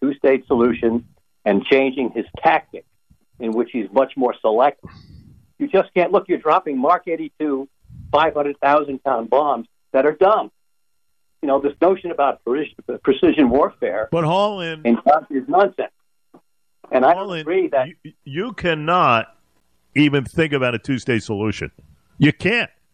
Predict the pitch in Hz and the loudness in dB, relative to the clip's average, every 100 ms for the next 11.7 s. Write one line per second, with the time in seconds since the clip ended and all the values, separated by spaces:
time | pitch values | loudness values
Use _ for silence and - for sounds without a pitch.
0 | _ _ 160 156 139 - 135 233 233 202 | _ _ -2 -2 -4 -4 0 2 0 -2
1 | 165 170 - 143 139 147 175 220 185 - | -2 -2 -2 -4 -4 -4 -2 -2 -4 0
2 | 117 101 104 - _ _ _ _ _ _ | 2 2 0 -6 _ _ _ _ _ _
3 | _ _ _ _ _ 120 143 151 107 - | _ _ _ _ _ 0 2 2 -2 -8
4 | - _ - 143 147 147 120 175 160 - | -20 _ -4 0 0 0 -4 -2 -2 -2
5 | _ - 139 196 254 214 196 98 - _ | _ -2 0 2 2 2 2 -2 -12 _
6 | _ _ _ _ _ - 123 147 165 190 | _ _ _ _ _ -4 -2 0 2 2
7 | 269 220 - 220 220 - 202 220 - 208 | 2 -2 0 0 0 -4 -4 -4 -2 0
8 | 208 190 185 185 180 226 208 143 220 285 | 2 0 0 2 2 2 0 2 0 0
9 | - - _ _ _ _ _ - - _ | -4 -8 _ _ _ _ _ -18 -18 _
10 | 180 226 - - _ - - _ _ - | 0 2 0 -10 _ -20 -20 _ _ -20
11 | - 170 226 220 165 240 | -2 2 2 2 0 0